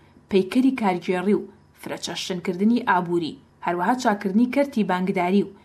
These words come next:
پێشخستنی کەرتی تایبەت لە هەموو بوارەکاندا و بچووکردنەوەی کەرتی گشتی و پەرەپێدانی کەرتی نانەوتیەکانی وەکو پیشەسازی کشتوکاڵ و گەشتیاری لەگەڵ چەندین بواری دیکە. لە نەخشە ڕێگاکەدا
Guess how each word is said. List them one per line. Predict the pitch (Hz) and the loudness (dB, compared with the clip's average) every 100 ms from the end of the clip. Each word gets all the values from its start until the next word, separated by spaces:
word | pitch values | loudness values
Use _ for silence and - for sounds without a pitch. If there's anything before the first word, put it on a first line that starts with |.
| _ - | _ -16
پێشخستنی | - - 180 220 220 | -14 -12 -6 -4 0
کەرتی | 285 277 226 | -2 0 0
تایبەت | 190 180 226 220 | 0 0 0 0
لە | 185 | 2
هەموو | 202 269 | 4 6
بوارەکاندا | 180 180 170 170 175 170 151 | 4 0 -4 -8 -8 -8 -10
و | - _ - | -14 _ -20
بچووکردنەوەی | - 175 - 175 180 202 208 | -10 -8 -6 -6 0 0 0
کەرتی | 226 220 185 | -4 -4 -4
گشتی | 175 - - 190 | -6 -6 0 0
و | 110 - _ - | -2 -12 _ -4
پەرەپێدانی | 180 185 190 190 240 233 208 | -4 0 0 2 4 2 0
کەرتی | 269 277 214 190 | -2 0 2 2
نانەوتیەکانی | 185 185 185 190 196 233 226 220 | 0 -2 -4 -4 -2 2 2 2
وەکو | 233 240 | 0 -4
پیشەسازی | 202 - 190 185 185 233 | -4 -4 -2 -2 -2 -6
کشتوکاڵ | - - 202 214 220 | -8 -8 -2 0 2
و | 208 | 0
گەشتیاری | 185 - 196 180 190 214 208 - _ 185 | -2 -4 -2 0 2 2 0 -12 _ -2
لەگەڵ | 175 214 214 | 0 0 0
چەندین | 185 180 202 | -2 4 4
بواری | 180 175 175 165 | 4 0 -2 -4
دیکە. | 185 180 156 - _ _ _ _ - | -6 -6 -10 -10 _ _ _ _ 0
لە | 196 | 0
نەخشە | 269 269 220 | 2 2 2
ڕێگاکەدا | 202 185 202 185 170 | 2 2 0 0 -2